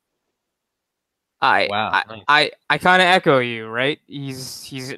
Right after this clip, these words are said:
Speaker 1: pitching on an excellent team. He's shown that he's got more upside than someone like Melancon, even with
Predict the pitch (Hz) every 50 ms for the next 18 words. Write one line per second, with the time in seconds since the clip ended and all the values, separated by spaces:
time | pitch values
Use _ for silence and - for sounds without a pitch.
0 | _ _ - - 160 156 - 180 160 151 143 139 123 - _ _ _ _ - 175
1 | 175 - - - 185 175 170 165 - - 165 165 165 160 160 160 160 156 _ _
2 | - _ - _ _ - 165 160 151 - 131 - - 147 147 156 160 165 165 165
3 | 160 156 147 147 143 135 143 139 135 131 95 - - 135 135 139 135 135 135 -
4 | - 143 135 131 127 131 123 123 - 143 127 127 127 123 120 120 117 120 123 _
5 | 131 127 127 127 123 123 123 123 - 135 127 131 123 - 135 135 135 135 127 123
6 | 120 123 123